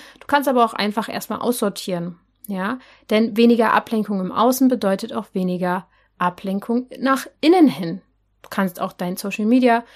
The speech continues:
ein bisschen reduzieren, du kannst weniger Nachrichten konsumieren oder wie ich gar keine. <laughs> Es geht mir wunderbar damit und ja, so kann man das Gesetz der Entsprechung für sich im Alltag nutzen.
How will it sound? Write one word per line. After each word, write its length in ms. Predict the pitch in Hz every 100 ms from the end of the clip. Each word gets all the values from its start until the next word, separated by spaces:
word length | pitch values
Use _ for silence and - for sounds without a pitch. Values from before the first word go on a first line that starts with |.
| - -
ein 120 | 220
bisschen 240 | 226 - 220
reduzieren, 720 | 214 208 208 - 220 208 202
du 60 | 202
kannst 300 | - 190 -
weniger 260 | 185 190
Nachrichten 400 | 196 247 254 220
konsumieren 480 | - 220 208 202 185
oder 200 | 175 165
wie 120 | 175
ich 220 | 185 - -
gar 180 | 262
keine. 500 | - 240 220 220 220 247 262 220 -
<laughs> 380 | - - - -
Es 200 | 185 -
geht 200 | 196 180
mir 240 | 175 175 160
wunderbar 520 | 247 311 277 254 254
damit 520 | 240 214 208 208 -
und 460 | 180 185 185 190 - _ _ _ _ -
ja, 200 | 185 - - _ _ _ _ _ _ _ _ _ - -
so 260 | 196 208 -
kann 240 | - 196
man 180 | 202 208 - -
das 160 | - -
Gesetz 400 | 208 196 196 -
der 140 | 220
Entsprechung 560 | 226 - - 180 220 202
für 220 | - 208
sich 240 | 170 180 254
im 160 | 247
Alltag 360 | 190 175 247 226
nutzen. 440 | 175 - - -